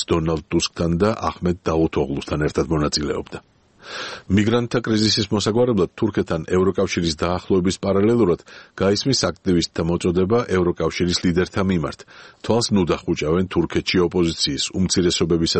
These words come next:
და მედიის შევიწროებაზე. ზოგადად, ადამიანის უფლებების დაცვის მხრივ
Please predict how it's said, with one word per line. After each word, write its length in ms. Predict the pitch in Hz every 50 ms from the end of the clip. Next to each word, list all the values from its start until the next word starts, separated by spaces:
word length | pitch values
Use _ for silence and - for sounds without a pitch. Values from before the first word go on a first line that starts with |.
| 85
და 40 | 101 104
მედიის 400 | 95 85 80 73 69 85 80 73
შევიწროებაზე. 800 | - - 87 80 80 76 - 76 73 69 67 64 67 67 - - - _ _ - - - - - - - - - -
ზოგადად, 360 | - 90 80 95 90 110 107 -
ადამიანის 560 | - 87 85 85 85 82 85 85 85 85 -
უფლებების 480 | - 82 - 85 80 80 80 85 85 -
დაცვის 380 | - 85 78 - - - 78 -
მხრივ 240 | - - 101 104